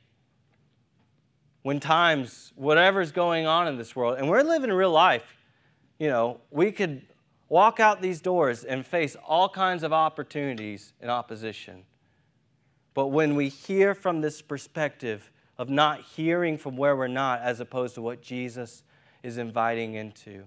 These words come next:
when those things come up, instead of falling back or getting scared or getting fearful, it's an opportunity for us to grow in intimacy and relationship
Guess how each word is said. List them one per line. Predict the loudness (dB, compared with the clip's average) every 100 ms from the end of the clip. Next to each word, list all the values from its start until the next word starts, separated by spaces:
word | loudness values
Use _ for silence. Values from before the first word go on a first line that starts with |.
| _ _ _ _ _
when | -8 -2
those | 0 -2 -2
things | -2 -2 -4 -8
come | -6 -4 -2
up, | -2 -4 _ _ _ _ _ _ _ _ _ -18
instead | -6 0 0
of | 0 -6 _ _ _ _
falling | 2 6 6 4 2
back | 4 4 4 -2
or | -6
getting | -2 0 0 -4
scared | -6 0 4 6 6
or | 4
getting | 0 -2 -2 -6
fearful, | _ -2 -2 -4 -4 -4 -6 _ _ _
it's | -10
an | -8
opportunity | -2 -2 -2 -6 -8 -6 -4 -4 -4 -4 -6 -12 _
for | _ -6
us | -4 -4 -6 -14
to | -12
grow | -12 -12 -4 0 0 0 -2
in | -8 -10
intimacy | -10 -10 -10 -12 -12 -14 -12 -12 -12 -14
and | -14
relationship | -12 -10 -12 -14 -20 -16 -16 -16